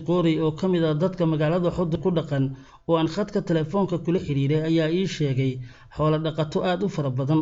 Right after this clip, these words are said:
oo ka soo barakacay degmooyin ka tirsan gobolka Bokool inay soo gaareen magaalada Xudur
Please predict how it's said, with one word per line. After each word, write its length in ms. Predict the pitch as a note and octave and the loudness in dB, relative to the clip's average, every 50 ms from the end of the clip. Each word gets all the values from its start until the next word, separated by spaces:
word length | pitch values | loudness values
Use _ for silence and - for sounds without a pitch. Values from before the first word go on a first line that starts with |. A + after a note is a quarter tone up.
| D#3 D#3+ | 2 0
oo 160 | D#3+ D#3 D#3 | -2 -2 -2
ka 80 | G3 | -2
soo 240 | F#3+ F#3+ F3 E3 D3+ | -2 0 0 0 2
barakacay 460 | D3 D#3 D#3 D3+ D3+ - C#3+ C#3 D3+ D3 | 2 2 0 0 0 -2 -2 -2 -2 0
degmooyin 480 | C#3 D3+ C3+ C#3 D#3+ F3 F#3 F#3 F3 | 0 0 2 2 2 4 4 4 2
ka 140 | D#3 F3+ F#3 F3+ | 2 2 0 -2
tirsan 320 | F3+ E3 - - D#3+ D#3 | -2 -4 -2 0 0 0
gobolka 380 | D3 F#3 F3+ F3+ E3 F3 E3 D#3 | 2 2 2 2 2 0 0 -2
Bokool 560 | D3 D#3 D3+ D3+ - F3+ E3 C#3+ C3+ B2 C3 - - - - - - - | 0 -2 -2 0 2 2 2 2 2 0 -4 -8 -14 -18 -20 -12 -4 0
inay 240 | F#3+ F#3+ F3+ D#3+ | 2 4 4 4
soo 240 | D3+ D3 C#3+ F#3 F#3+ | 2 2 2 2 4
gaareen 400 | E3+ D3+ E3 D#3+ E3 F3+ F#3 F3 | 4 4 2 2 4 4 4 4
magaalada 480 | D#3+ D3+ D3 D#3 D#3+ F#3 F#3 E3+ E3 - | 4 2 2 2 2 4 4 2 2 2
Xudur 400 | - F3+ E3 C#3+ C#3+ C#3 B2+ | 0 0 0 2 2 0 0